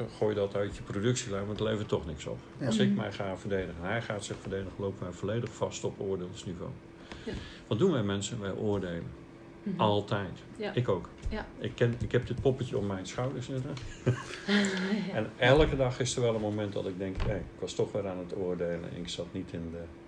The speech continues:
Speaker 1: ik zat niet in de beeldvorming."
Speaker 2: Ja.
Speaker 1: Als we al een verschil hebben over dat kopje koffie, dan moeten wij samen terug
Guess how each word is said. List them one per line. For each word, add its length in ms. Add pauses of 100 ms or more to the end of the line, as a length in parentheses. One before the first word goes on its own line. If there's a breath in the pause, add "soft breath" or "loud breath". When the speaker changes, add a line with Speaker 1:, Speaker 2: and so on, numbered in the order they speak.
Speaker 1:
ik 60
zat 160
niet 180
in 100
de 60
beeldvorming." 560 (200)
Speaker 2:
Ja. 160 (1160 loud breath)
Speaker 1:
Als 220
we 80
al 180
een 80
verschil 440
hebben 260
over 280
dat 200
kopje 280
koffie, 440
dan 180
moeten 220
wij 120
samen 520
terug 360